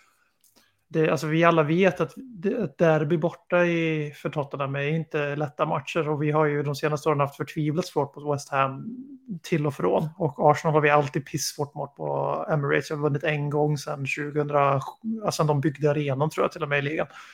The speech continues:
Eh, Stamford Bridge vill vi inte ens prata om, liksom. Vi firade poängen där som om det var en cuptitel i stort sett, och det säger ju det mesta. Eh,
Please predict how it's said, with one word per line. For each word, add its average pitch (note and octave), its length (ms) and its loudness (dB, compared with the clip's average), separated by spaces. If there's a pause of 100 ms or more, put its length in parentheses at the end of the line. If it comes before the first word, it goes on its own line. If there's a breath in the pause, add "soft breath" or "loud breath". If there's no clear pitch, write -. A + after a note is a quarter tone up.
(580 loud breath)
Eh, C#3 300 4
Stamford D#3 520 4
Bridge D#3+ 300 4
vill D#3 60 -4
vi D3+ 60 2
inte C#3 120 -4
ens C#3+ 140 -4
prata D3+ 400 4
om, D3+ 100 2
liksom. C3 220 -4
Vi C#3 60 -2
firade C#3 440 0
poängen D3+ 460 4
där C#3+ 120 4
som D3+ 140 -12
om C#3+ 60 -10
det C#3+ 60 -4
var C#3+ 140 2
en C#3+ 100 -2
cuptitel D3+ 580 -4
i E3 40 0
stort D3+ 260 -4
sett, G3+ 200 -8
och D#3+ 60 -6
det C#3 100 -10
säger D3 260 0
ju D3 180 2
det D3 80 0
mesta. D#3 380 0 (1300 soft breath)
Eh, C#3+ 160 0